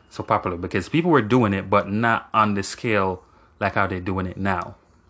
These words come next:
So after, like, after, like, dancehall music came out, it, it was popular, but not as much.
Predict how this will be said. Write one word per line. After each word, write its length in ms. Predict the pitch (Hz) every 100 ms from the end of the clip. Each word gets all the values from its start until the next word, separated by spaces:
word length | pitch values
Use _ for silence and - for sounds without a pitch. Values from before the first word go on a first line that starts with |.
| _ _ _ _ _ - _ -
So 480 | - 110 104 98 - _ _ _ _ _ _ _ _ _ _ - - -
after, 420 | 110 - 135 127
like, 340 | 113 98 - - - _ _ _ _ _ _ _ _ _ _ _
after, 160 | - 131
like, 320 | 123 104 -
dancehall 580 | - 101 104 107 - 104
music 280 | 104 95 101
came 240 | 110 98
out, 280 | 95 92 95 _ _
it, 220 | - 98 98 -
it 80 | 113
was 220 | 120 -
popular, 400 | 127 117 110 104
but 200 | 101 98
not 340 | 101 104 101
as 240 | 104 98 -
much. 460 | 104 101 - -